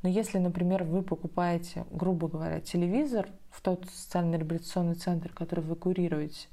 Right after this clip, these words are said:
то есть вероятность, что если вы приедете в следующий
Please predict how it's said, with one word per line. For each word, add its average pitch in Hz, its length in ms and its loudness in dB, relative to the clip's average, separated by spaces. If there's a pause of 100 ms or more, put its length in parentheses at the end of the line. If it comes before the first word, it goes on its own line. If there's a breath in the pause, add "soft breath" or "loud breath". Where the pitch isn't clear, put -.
(280)
то 190 420 2
есть 208 400 0
вероятность, 180 800 0 (380)
что - 180 0
если 180 200 0
вы 180 120 2
приедете 185 460 0
в - 20 -10
следующий 170 640 0